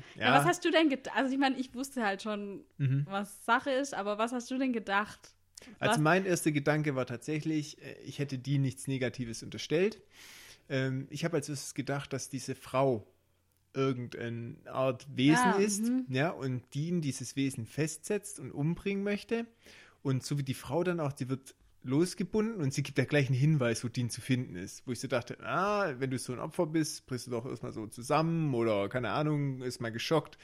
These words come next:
Speaker 1: Mhm.
Speaker 2: Aber sie war schon sehr zielgerichtet, dass sie Dean auf jeden Fall erwischen. Deswegen dachte ich, dass es vielleicht irgendein Dämon ist, den, der, ähm, wo Dean umbringen
Speaker 1: Mhm.
Speaker 2: wollte und der ihm das jetzt so ein bisschen in die Schuhe schiebt.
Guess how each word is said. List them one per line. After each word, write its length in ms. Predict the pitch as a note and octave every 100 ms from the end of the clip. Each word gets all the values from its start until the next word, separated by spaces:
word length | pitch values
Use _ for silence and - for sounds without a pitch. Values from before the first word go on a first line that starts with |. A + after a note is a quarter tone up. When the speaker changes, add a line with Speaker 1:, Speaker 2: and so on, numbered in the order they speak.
| -
Speaker 1:
Mhm. 160 | G#3+ G#3
Speaker 2:
Aber 80 |
sie 100 | B2
war 100 | C3
schon 220 | A#2+ C#3+ B2+
sehr 200 | C3 B2
zielgerichtet, 640 | D3+ C#3+ C3+ B2 - B2
dass 100 | A#2
sie 80 | B2
Dean 260 | A2 C3 C3
auf 140 | A2+
jeden 140 | B2+ A2+
Fall 220 | A2+ G2
erwischen. 400 | G2 A#2 - - - - - -
Deswegen 320 | - C3+ B2
dachte 320 | C3 D#3 -
ich, 80 | C#3
dass 180 | C3+ -
es 100 | C3+
vielleicht 280 | C3 B2 B2+
irgendein 340 | B2+ A#2+ A2
Dämon 440 | A#2+ C#3 D#3+ D#3+
ist, 340 | D3+ D#3+ - -
den, 260 | B2 A#2+ - _ _
der, 400 | B2 A#2+ A2+ A2 D2
ähm, 220 | G#2 A2
wo 60 | A#2+
Dean 460 | A2+ C#3+ D3 C#3+ C#3 _ -
umbringen 460 | D3 E3 F#3+ F3+
Speaker 1:
Mhm. 20 | -
Speaker 2:
wollte 420 | E3+ E3+ E3+ D#3+ - - -
und 160 | A#2+
der 100 | B2
ihm 160 | D3 C3+
das 140 | A#2+ -
jetzt 140 | A2+
so 80 | B2+
ein 80 | A#2
bisschen 500 | A#2 - A#2+ A2+ A2 - -
in 80 | A2+
die 100 | A2
Schuhe 300 | - B2+ A2
schiebt. 420 | - G2+ -